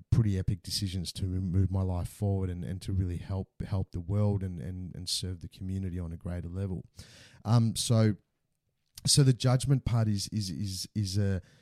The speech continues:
is a huge one. It, it really is a big one. So, so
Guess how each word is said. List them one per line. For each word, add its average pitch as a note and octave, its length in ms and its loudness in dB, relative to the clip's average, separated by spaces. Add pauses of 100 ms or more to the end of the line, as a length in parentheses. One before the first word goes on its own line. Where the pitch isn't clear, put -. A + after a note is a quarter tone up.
(140)
is A#2 120 0
a A#2+ 40 8
huge F3 480 2
one. D#2+ 280 -6 (140)
It, A2+ 180 -2
it A2+ 160 0
really A#2 540 6
is G2+ 120 0
a G2 60 2
big G#2 300 -4
one. G2 320 0 (320)
So, A2+ 440 6 (240)
so A#2 360 4